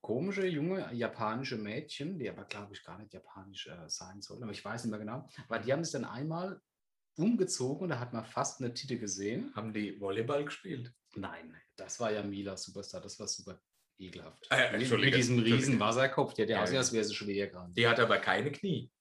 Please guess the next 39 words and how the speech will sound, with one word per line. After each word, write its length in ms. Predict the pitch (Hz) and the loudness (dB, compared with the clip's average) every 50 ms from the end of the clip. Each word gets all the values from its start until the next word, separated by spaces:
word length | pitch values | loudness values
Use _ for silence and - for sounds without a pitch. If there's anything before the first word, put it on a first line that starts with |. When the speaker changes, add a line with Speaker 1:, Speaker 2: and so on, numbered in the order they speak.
| _ - | _ -4
Speaker 1:
Das 160 | 104 98 95 | -2 -2 -2
ist 100 | 95 107 | -2 -2
richtig. 360 | 131 175 - - 104 92 - - | -2 -4 -4 -4 -8 -8 -6 -2
Speaker 2:
Ja, 260 | 113 113 113 - - _ _ | 0 0 0 -2 -6 _ _
wie 160 | - 120 123 123 | -4 0 0 0
Vögel. 560 | - - 165 156 135 95 98 98 95 - - | 2 4 6 6 6 6 4 0 -2 -2 -6
Speaker 1:
Und 100 | 127 - | -6 -4
keine 240 | - 110 104 107 110 | 0 2 2 4 4
Nase. 440 | 113 123 131 143 143 131 117 110 104 - - - | 4 4 6 6 6 6 6 4 0 -4 -4 0
Speaker 2:
<laughs> 920 | - 175 - - 156 - - - - - - 131 - - - 160 - - - 233 - - - - - - - - | 0 2 2 2 0 4 6 4 4 4 4 0 0 0 0 -4 -4 -4 -8 -14 -12 -10 -10 -8 -8 -6 -4 -2
Du 80 | 110 | 0
meinst 560 | 107 107 101 101 104 101 101 101 - - - | 4 4 6 6 4 2 0 -2 -4 -4 -4
Sailor 320 | - 95 95 110 143 180 208 | -2 0 2 2 4 4 2
Moon? 240 | 240 254 233 175 110 | 2 2 0 0 2
Speaker 1:
Richtig. 580 | 110 123 143 143 - - 117 - - - - - - - - - | 4 4 4 4 4 0 0 0 -2 -4 -4 -2 0 0 0 -2
Speaker 2:
<laughs> 240 | - - - - - - 120 - - 127 - - - 123 120 - - - - _ _ - _ _ _ - - - _ - | -6 -12 -16 -12 -8 -8 -6 -2 -2 -4 -4 -4 -6 -6 -6 -6 -10 -12 -12 _ _ -20 _ _ _ -20 -20 -20 _ -8
Geil. 160 | - - - - - - - - _ - | -8 -8 -8 -6 -8 -10 -10 -10 _ -8
Oh 60 | - - - | -8 -6 -4
Gott, 220 | 98 101 - - | -4 -4 -2 -2
oh 40 | 104 | -4
Gott. 200 | 87 80 - - - - | -4 -6 -10 -10 -8 -4
Speaker 1:
Ja, 140 | - 147 233 240 | -2 0 0 0
das 560 | - - 113 113 117 107 104 101 95 - - | -2 -6 -6 -6 -4 -2 -2 -2 -2 0 0
war 100 | 110 110 | 2 2
halt 180 | 143 185 190 | 2 2 2
so 180 | - 185 190 196 | 2 0 0 0
dein, 320 | 190 170 160 156 156 160 | 0 0 0 0 -2 -2
dein, 440 | 151 143 123 131 156 185 208 196 - _ _ _ _ _ | -4 -4 -4 -4 -4 -4 -6 -8 -10 _ _ _ _ _
dein 200 | - - 113 117 - | -20 -16 -16 -14 -14
erster 380 | - - 98 107 - - - | -14 -14 -10 -8 -6 -2 2
Speaker 2:
Nee, 160 | 117 123 123 123 | 4 6 6 6
Speaker 1:
Anlaufpunkt 600 | 156 113 110 113 117 113 202 196 190 202 196 - | 8 8 10 10 10 8 6 4 2 0 -2 -4
Speaker 2:
dein. 40 | - | -4
Speaker 1:
für, 240 | - 185 185 185 180 | 0 2 2 4 4
Speaker 2:
Nicht 120 | - - | 4 4
Speaker 1:
für, 60 | 185 | 4
Speaker 2:
mein. 180 | 196 196 95 131 | 4 2 2 2
Speaker 1:
für 120 | 196 196 | 0 0
Titten. 440 | - - 208 - - 101 90 90 - | 0 -2 -6 -6 -6 -8 -8 -8 -12